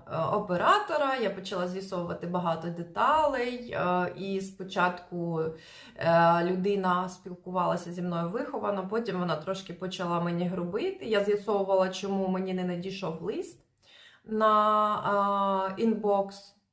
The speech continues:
Ну, тобто, коли, е, підписка скасовується в Амазоні, то вам має надійти лист. У вас там в опціоналі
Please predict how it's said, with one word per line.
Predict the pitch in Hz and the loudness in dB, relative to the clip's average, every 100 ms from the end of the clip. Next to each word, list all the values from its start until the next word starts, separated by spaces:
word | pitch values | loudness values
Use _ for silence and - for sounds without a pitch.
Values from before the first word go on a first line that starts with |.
| _ - - | _ -20 -4
Ну, | 285 240 | 2 2
тобто, | - 233 247 233 | 2 2 2 2
коли, | 240 240 320 403 | 4 4 4 4
е, | 359 - 226 233 220 220 | 4 6 6 8 8 6
підписка | 269 - 285 302 - 226 214 208 202 - - - | 0 -8 -8 -8 -4 2 4 2 0 -8 -18 -16
скасовується | - - 233 285 466 480 269 185 - 175 170 165 - | -10 -4 -2 2 2 2 0 0 -2 0 2 0 -2
в | 180 | 0
Амазоні, | 170 165 202 202 190 277 466 269 | 0 2 2 4 2 0 0 -2
то | - 202 190 190 175 180 | -4 -2 2 2 2 4
вам | 220 349 440 - | 4 4 2 -2
має | 220 277 359 | -2 0 -2
надійти | 247 196 202 190 277 370 - | -4 -4 -6 -8 -6 -4 0
лист. | 226 214 185 - | 2 2 0 -8
У | 185 | 0
вас | 208 226 | 0 0
там | 233 214 196 190 180 | -2 -4 -4 -6 -2
в | 196 190 190 190 - - - - _ - | 4 6 6 2 -8 -20 -20 -20 _ -6
опціоналі | 202 - 233 226 226 226 220 208 - | -6 -2 2 4 6 6 6 4 2